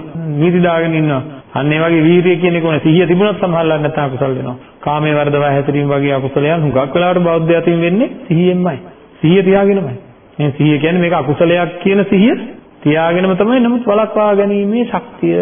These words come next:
වීරිය කියන එක නැහැ. අදිස්ථානයක් ගත්ත මම මේ විදිහට ජීවත් වෙනවා කියලා අරගෙන නැද්ද දන්නේ නැහැ. නේද? පරුෂ වචන කියලා හොඳට තමන්ගේ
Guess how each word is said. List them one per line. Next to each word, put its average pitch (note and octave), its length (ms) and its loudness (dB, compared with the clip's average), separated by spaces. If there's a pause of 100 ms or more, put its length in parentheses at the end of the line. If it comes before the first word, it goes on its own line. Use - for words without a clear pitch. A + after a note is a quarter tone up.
වීරිය D3+ 400 2
කියන C3+ 200 -8
එක C#3 120 -8
නැහැ. - 320 -14 (180)
අදිස්ථානයක් G#3 640 0
ගත්ත G3 200 0
මම F#3+ 240 0
මේ F#3+ 160 4
විදිහට F#3 280 2
ජීවත් F#3+ 260 0
වෙනවා E3+ 440 0
කියලා C3 260 -2
අරගෙන F3 320 0
නැද්ද E3+ 160 0
දන්නේ D3+ 200 0
නැහැ. B2+ 180 -8 (220)
නේද? C#3+ 200 -2
පරුෂ C3+ 300 0
වචන C#3 260 -2
කියලා C#3+ 220 -2
හොඳට C3 400 -2
තමන්ගේ C#3 640 0